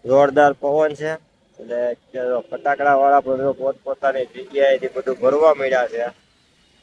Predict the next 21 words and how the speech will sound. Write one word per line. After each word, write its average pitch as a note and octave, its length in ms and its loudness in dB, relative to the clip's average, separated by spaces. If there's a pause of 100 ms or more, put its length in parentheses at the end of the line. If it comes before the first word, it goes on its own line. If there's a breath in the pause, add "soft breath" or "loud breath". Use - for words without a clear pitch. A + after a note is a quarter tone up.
(540)
કે C3+ 100 -4
અત્યારે D3 320 2
વાવાઝોડું E3+ 840 2
જેવો E3 300 -2
ટાઈપનો D#3+ 440 -6
પવન D#3+ 420 -4
છે. D#3+ 180 -6 (200)
રોડ C#3+ 280 -4
ઉપર D3 260 -6
જ્યાં C#3+ 300 -4
જોવો C#3+ 280 -4
ત્યાં C#3 280 -6
અત્યારે C#3 340 -4
પાંદડા D3 500 0
જ C#3+ 100 -6
દેખાય D3 380 -2
છે. C#3+ 160 -6 (1400)
તે B2+ 60 -10
બિચારા E3 440 4
અત્યારે E3 500 2
જે D#3+ 200 2